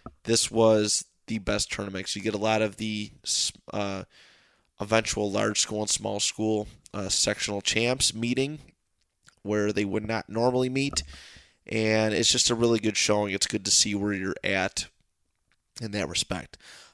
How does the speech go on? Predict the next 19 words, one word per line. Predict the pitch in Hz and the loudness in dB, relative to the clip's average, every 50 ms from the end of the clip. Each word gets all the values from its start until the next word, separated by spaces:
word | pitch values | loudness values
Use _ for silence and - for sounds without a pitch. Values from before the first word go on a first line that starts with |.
| _ - - | _ -8 -6
Um, | 101 107 107 101 98 | -4 -4 -4 -4 -4
Cameron | - - - 127 139 147 151 156 147 135 | -2 2 4 4 4 6 4 4 2 0
Catrabone | - - - 123 107 - - - 107 113 107 98 92 | -4 -4 -2 0 0 0 -2 0 2 2 2 4 2
of | 104 - | 0 0
Williamsville | 107 110 110 110 113 113 101 98 107 104 95 | 2 2 4 2 2 0 -2 -2 -2 -2 -2
North | 95 95 101 104 113 113 95 85 - - - - _ - | -4 -4 -2 0 0 0 0 -2 -4 -10 -14 -10 _ -4
actually, | 104 95 98 - - - - - 98 98 95 95 | -4 -4 -2 -4 -4 -4 -4 -4 -4 -4 -4 -4
uh, | 90 80 69 80 90 _ - - - - - _ _ _ _ - | -6 -6 -10 -12 -16 _ -20 -20 -20 -20 -20 _ _ _ _ -4
won | 98 107 101 | -2 -2 -2
the | 101 98 90 | -2 -4 -4
Most | 98 104 104 107 104 - - | -4 -2 -2 0 0 0 0
Outstanding | 110 101 - - - 110 110 104 95 85 | 0 0 0 2 2 2 2 0 -2 -2
Wrestler, | 85 110 127 123 - - - 135 143 151 - | -2 0 2 2 2 2 4 4 4 4 4
and | 101 104 107 | 2 -2 -4
we | 104 | -6
will | 101 101 101 | -6 -6 -6
get | 95 - 113 - | -4 -4 -4 -4
into | - 107 104 | -4 -6 -8
placements | - - - 107 107 - - - 104 107 104 101 - - | -6 -2 0 0 2 2 2 0 0 -2 -2 0 0 0